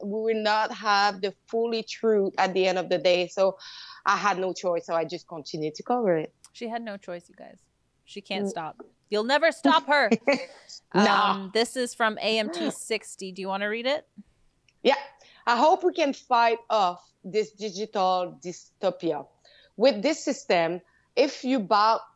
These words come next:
Speaker 1: too much meat, you will be cut off, but you can buy crickets."
Speaker 2: <laughs>
Speaker 1: If, and I cannot read the last, uh,
Speaker 2: "If you
Speaker 1: part of
Speaker 2: bought
Speaker 1: it.
Speaker 2: too much gas, will be cut off. I pay cash for gas." That's smart.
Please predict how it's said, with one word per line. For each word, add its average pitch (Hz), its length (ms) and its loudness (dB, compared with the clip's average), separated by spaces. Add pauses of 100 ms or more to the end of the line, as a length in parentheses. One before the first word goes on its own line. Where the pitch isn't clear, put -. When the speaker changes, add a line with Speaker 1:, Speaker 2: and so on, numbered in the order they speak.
Speaker 1:
too 262 240 -2
much 170 400 -4
meat, 214 480 -4 (340)
you 254 200 -2
will 254 340 2
be 226 200 -6
cut 226 440 -2
off, 160 400 0
but 190 280 2 (300)
you 247 600 -2 (160)
can 214 560 -4
buy 196 520 2
crickets." - 680 -2 (220)
Speaker 2:
<laughs> - 220 -12
Speaker 1:
If, 233 520 2 (440)
and 226 140 0
I 226 140 2
cannot 233 320 -2 (180)
read 214 440 -2
the 190 100 2
last, 175 560 -4
uh, 180 100 -2
Speaker 2:
"If 240 240 2
you 277 160 -4
Speaker 1:
part 165 140 0
of 247 40 4
Speaker 2:
bought 247 180 4
Speaker 1:
it. - 120 -4
Speaker 2:
too 294 240 -8
much 277 340 -8
gas, 190 520 0
will 202 180 -8
be 196 140 -12
cut 170 240 -4
off. 156 320 -2
I 180 160 -2
pay 180 260 -10
cash 190 380 -4
for 165 80 -16
gas." - 440 -18
That's - 240 -6
smart. - 280 -12